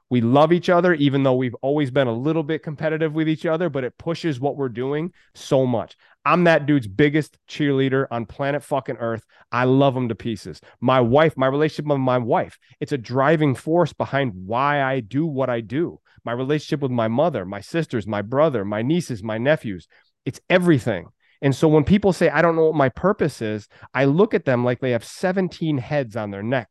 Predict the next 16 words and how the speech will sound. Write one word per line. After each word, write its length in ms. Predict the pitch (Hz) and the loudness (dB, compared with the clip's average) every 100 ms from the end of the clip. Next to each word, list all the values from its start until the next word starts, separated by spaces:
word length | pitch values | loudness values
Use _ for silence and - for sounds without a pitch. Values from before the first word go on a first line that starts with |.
| - | -14
because 380 | 107 127 113 - _ _ | -6 -2 -4 -6 _ _
you're 140 | - 135 | -2 0
not 400 | 139 156 180 170 | 2 2 0 -2
seeing 560 | - - 170 160 156 | -18 -4 2 2 2
the 160 | 131 120 | -2 -8
obvious 600 | - 117 117 117 113 107 - | -8 -8 -6 -2 -2 -4 -10
answer. 500 | 107 104 - 107 - _ _ _ _ _ | -10 -10 -10 -14 -14 _ _ _ _ _
It's 180 | 131 - | -6 0
not 280 | 127 135 156 | 2 2 0
status. 520 | - 113 107 110 - _ _ | -2 0 0 -2 -6 _ _
It's 140 | - | -6
not 320 | 120 127 151 | 0 2 2
more 240 | 165 156 156 | 2 4 4
money. 400 | 135 107 101 90 _ _ | 2 0 -2 -8 _ _
The 80 | 123 | 0
money 520 | 127 143 165 180 190 | 4 4 6 6 4